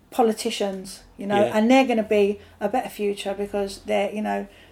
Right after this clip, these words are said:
Speaker 1: they are our diversifiers. Do you know what I mean? They're sexually diverse, they're culturally diverse.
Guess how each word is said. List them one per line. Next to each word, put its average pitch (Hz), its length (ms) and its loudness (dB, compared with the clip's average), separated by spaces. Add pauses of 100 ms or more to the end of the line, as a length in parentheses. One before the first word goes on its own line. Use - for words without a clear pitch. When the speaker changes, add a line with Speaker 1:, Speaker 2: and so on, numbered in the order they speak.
(300)
Speaker 1:
they 240 180 6
are 233 180 12
our 214 120 10
diversifiers. 208 1080 4 (260)
Do - 60 -20
you 220 60 -6
know 220 80 -2
what 214 80 -8
I - 20 0
mean? 196 380 2
They're 202 400 4 (380)
sexually 214 760 0 (280)
diverse, 233 680 4
they're 196 160 0
culturally 240 480 -2
diverse. 214 680 2